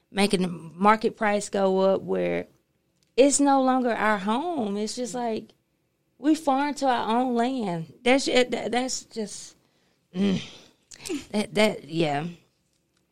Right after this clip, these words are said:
And that goes into recession. Like, we are gonna be in, in one of the, I guess, as my adulthood,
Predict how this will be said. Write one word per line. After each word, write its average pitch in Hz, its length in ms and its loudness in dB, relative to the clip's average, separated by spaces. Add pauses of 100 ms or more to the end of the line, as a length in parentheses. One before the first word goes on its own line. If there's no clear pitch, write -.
(220)
And 196 140 6
that 220 120 4
goes 208 300 8
into 190 580 4 (1080)
recession. 190 760 2
Like, 165 320 0 (920)
we 294 580 0 (1500)
are 220 160 6
gonna 233 280 6
be 226 160 6
in, 208 260 2
in 202 280 2
one 214 200 2
of 202 140 0
the, 196 300 2 (160)
I 208 100 2
guess, 247 260 4
as 208 160 -4
my 185 240 0
adulthood, 160 640 -4